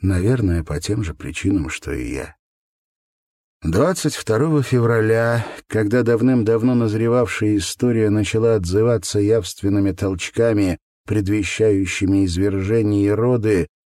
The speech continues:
я сам назвал это слово вслух. Война.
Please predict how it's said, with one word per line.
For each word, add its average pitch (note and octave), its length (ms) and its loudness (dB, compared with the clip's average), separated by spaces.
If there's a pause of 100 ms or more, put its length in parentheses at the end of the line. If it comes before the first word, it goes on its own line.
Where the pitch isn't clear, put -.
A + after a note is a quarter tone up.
я A2 260 0
сам A2+ 480 0
назвал F#2 560 0
это F2 220 -6
слово F2 480 -4
вслух. - 760 -10 (1040)
Война. C#2 600 -4